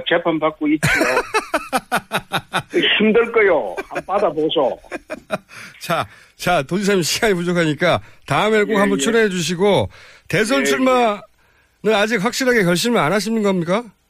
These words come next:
Speaker 1: 예, 예. 그건 좀 더 이따 한번 보십시오.
Speaker 2: 그러면 출마를 안 할 것, 안 하게 되는 조건도 있으십니까? 예를 들어서 탄핵의 결론이 어떠냐에 따라 아니면 지지율이 어떠냐에 따라.
Speaker 1: 음, 그거는 내가 지금 오늘,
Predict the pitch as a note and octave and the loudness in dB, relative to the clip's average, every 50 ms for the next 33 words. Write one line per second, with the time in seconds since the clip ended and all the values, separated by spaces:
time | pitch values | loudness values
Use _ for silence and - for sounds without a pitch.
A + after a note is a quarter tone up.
0 | _ _ _ _ _ _ _ - - C3 C3 D3 D#3+ E3 D3+ C#3+ C3 B2+ A#2+ G2+ | _ _ _ _ _ _ _ -8 -4 0 2 2 2 2 2 0 0 -2 -4 -6
1 | - - _ _ _ _ _ _ _ - A2+ A2+ A#2 G#2+ - A#2+ A2+ G#2 F#2+ - | -6 -12 _ _ _ _ _ _ _ -14 -10 -8 -8 -6 -6 -6 -6 -6 -8 -8
2 | G2 G#2 A2 A2 - D3+ C3 A2 F#2 F2+ F2 E2+ F2+ E2+ - - - - F3+ A3 | -8 -8 -6 -4 0 0 0 0 -2 -4 -8 -10 -10 -10 -12 -10 -4 -2 0 2
3 | A#3 A#3+ A3 F#3+ - - - - - C4+ C4 C4+ C4+ C4+ C4+ C4 B3+ B3 B3 A3+ | 2 2 2 0 -2 -6 -8 -4 -4 -2 0 2 2 2 2 2 2 2 2 2
4 | G3 - - _ _ _ - A#2+ C3 D3+ F#3 A3+ B3 C4+ C4+ A3 C4 C4+ A3 - | 0 -4 -8 _ _ _ -6 -2 -2 0 2 2 0 0 -2 -2 -4 -6 -6 -6
5 | - - A2+ B2+ F3 A#3+ C4+ B3 C4+ G#3 G#3+ A3+ A3 G#3 D#3 F3 E3 - A#3 A3+ | -6 -4 -2 0 0 0 0 -2 -2 0 0 2 2 0 0 -2 -2 -2 -2 -4
6 | F#3 F3+ D#3 - D#3+ E3 F3+ E3+ D3+ - E3 G#3 G3 - _ _ _ _ _ _ | -2 -4 -6 -6 -4 -4 -4 -2 -2 -2 -4 -4 -6 -8 _ _ _ _ _ _
7 | - D#3+ F#3 G3 F#3+ F#3+ F#3 F3 D3+ F#3 F3+ C3+ - - - - - - - _ | 0 0 2 2 2 2 2 2 0 0 -2 -2 -4 -12 -20 -20 -20 -20 -20 _
8 | _ - - G3+ G#3+ A3+ A3+ G#3+ G#3+ G3+ E3+ D#3 D#3+ E3+ G3+ G#3+ G#3 G3 F3 D3+ | _ -6 -2 0 2 2 2 2 2 2 0 2 0 2 2 2 2 2 2 2
9 | C#3+ D#3+ E3+ E3 D#3 D3+ D3 C#3 C3 A#2 G2 A2 C#3 D3+ D3 C#3 - - D3+ D#3+ | 2 2 0 2 2 2 2 2 2 2 0 2 2 2 0 0 -2 -4 -6 -4
10 | F3+ G#3+ G#3+ F#3 D#3 C3 B2 D3+ D3 D3 C3+ C3+ B2 A#2+ A2 G2 F#2 F2 F2+ - | -2 0 2 2 2 2 2 2 0 0 0 0 0 2 2 0 0 -4 -6 -12
11 | _ _ _ _ _ _ _ _ _ _ _ _ - B2+ C3 - - - A#2 G#2 | _ _ _ _ _ _ _ _ _ _ _ _ -6 -2 2 2 4 4 2 0
12 | F2+ E2 - - - - - C3 C3+ E3+ E3 D#3 C#3 A#2 G#2+ A2 G#2 F#2+ - - | -4 -10 -14 -18 -8 -4 -2 0 2 4 4 4 2 2 0 -2 -2 -2 -4 -4
13 | A#2 G#2 G#2 G#2+ G2 F2 D#2+ D#2 - - - - _ _ - B2+ B2+ C3 B2+ A#2 | -4 -4 -4 -4 -6 -6 -10 -12 -16 -20 -20 -20 _ _ -4 -2 0 0 0 -2